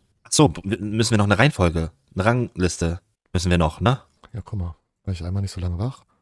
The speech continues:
Speaker 1: Also führend sind Joel Matli auf Platz eins mit achtundzwanzig Punkten, Anna Karina auf Platz zwei mit fünfundzwanzig Punkten, dann Milano mit vierundzwanzig Punkten auf Platz drei. Das sind die Top drei quasi.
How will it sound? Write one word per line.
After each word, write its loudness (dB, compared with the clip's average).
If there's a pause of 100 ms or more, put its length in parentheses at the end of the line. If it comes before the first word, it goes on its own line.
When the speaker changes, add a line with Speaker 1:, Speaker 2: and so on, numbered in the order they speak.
Speaker 1:
Also 4
führend 4
sind 0
Joel 6
Matli 0 (300)
auf 0
Platz 0
eins 2
mit -2
achtundzwanzig -2
Punkten, -8 (260)
Anna 4
Karina 2
auf 0
Platz -2
zwei 2
mit 0
fünfundzwanzig -2
Punkten, -6
dann 4
Milano 4
mit 0
vierundzwanzig -2
Punkten -6
auf -10
Platz -12
drei. 0 (260)
Das -4
sind 0
die 0
Top -6
drei -4
quasi. -2